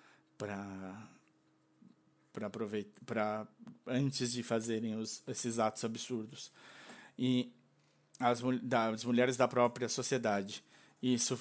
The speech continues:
acaba sendo descoberto, os homens saem pra responder, eh, judicialmente pela situação. Enquanto isso, as mulheres res-, tão tendo um debate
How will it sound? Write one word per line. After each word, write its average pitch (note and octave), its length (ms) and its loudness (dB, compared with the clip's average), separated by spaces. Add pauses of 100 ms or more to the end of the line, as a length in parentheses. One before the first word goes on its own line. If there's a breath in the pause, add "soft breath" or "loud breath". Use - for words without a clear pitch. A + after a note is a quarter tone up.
acaba A2+ 280 0
sendo A2+ 240 2
descoberto, C3+ 800 0
os B2+ 180 -2
homens A#2+ 320 2
saem C3 400 6
pra A2 140 -6
responder, A2 680 -4 (680 soft breath)
eh, G2+ 920 -2
judicialmente A2 760 0
pela G2+ 180 -8
situação. - 640 2 (380 loud breath)
Enquanto B2+ 440 0
isso, C3+ 380 2
as B2+ 120 2
mulheres C3+ 840 4 (320)
res-, C3 320 -2 (100)
tão C#3 220 4
tendo C3+ 260 4
um C3+ 100 -2
debate B2+ 760 4